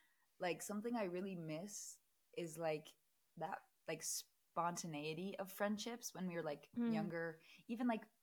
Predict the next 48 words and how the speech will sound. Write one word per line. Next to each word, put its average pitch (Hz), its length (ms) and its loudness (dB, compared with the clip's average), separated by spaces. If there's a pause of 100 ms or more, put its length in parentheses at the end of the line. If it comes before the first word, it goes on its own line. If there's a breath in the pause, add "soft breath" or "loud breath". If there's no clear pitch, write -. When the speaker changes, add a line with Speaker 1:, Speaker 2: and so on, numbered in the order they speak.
(100)
Speaker 1:
kind 202 140 -2
of 196 80 -4
the, 185 80 -4
before 175 360 -2
the 175 80 0
days 156 220 2
of, 160 80 -2
like, 151 260 0 (320)
calling 165 340 -4
people 156 240 -2
up 156 120 4
or 160 60 -4
texting, 165 360 -4
like, 156 160 -8
"Oh, 285 260 -2
you 180 80 -4
know, 156 260 -4 (460)
are 180 80 0
you 175 180 0
at 160 60 -2
home?" 160 380 -4 (340 loud breath)
And 208 80 2
you 208 80 4
just, 214 80 2
like, 196 120 2
go 160 140 6
up 160 140 4
and, 180 80 -2
like, 165 140 -2
knock 147 320 0
on 165 100 -2
people's 160 300 -4
doors. 165 340 -2 (260 loud breath)
And 185 120 -2
I 180 60 0
know, 185 180 2
like, 226 160 0
for 185 160 -4
people 185 280 -4
that 180 120 0
have, 170 100 0
like, 156 140 -6
social 165 320 -4
anxiety 151 400 -6
or - 20 -6
whatever, 156 280 0
it's, 160 100 -2
like, 147 180 -6